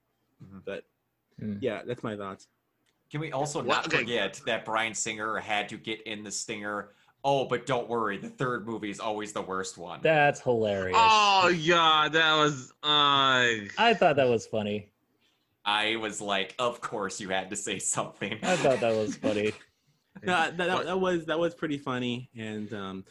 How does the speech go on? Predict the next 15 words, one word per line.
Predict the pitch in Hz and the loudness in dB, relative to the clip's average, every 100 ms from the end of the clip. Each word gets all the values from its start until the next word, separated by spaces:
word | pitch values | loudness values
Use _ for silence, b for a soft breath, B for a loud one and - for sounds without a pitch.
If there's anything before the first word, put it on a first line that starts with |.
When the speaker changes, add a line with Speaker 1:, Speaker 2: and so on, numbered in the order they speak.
| b | b
Speaker 2:
they | 175 | -2
also | 202 233 | 0 -2
teased, | - - 180 170 165 - - | -4 -6 -8 -4 -6 -8 -8
uh, | 135 | -6
didn't | 135 180 | -4 -4
they | 220 | -4
tease, | 208 - 170 156 131 | -6 -8 -6 -4 -4
um, | 110 101 95 95 | -4 -6 -8 -8
Speaker 3:
Somewhat | 117 101 - | -6 -6 -8
cringe. | - 90 127 | -16 -14 -12
Speaker 2:
J-, | 131 | -4
uh, | 135 120 | -2 -2
Dazzler? | 127 139 156 151 110 90 - _ _ _ _ | -2 -2 -2 -2 -4 -4 -10 _ _ _ _
Not | 139 156 | -6 -2
Dazzler. | 147 127 123 117 107 120 | -2 -2 -2 -4 -4 -8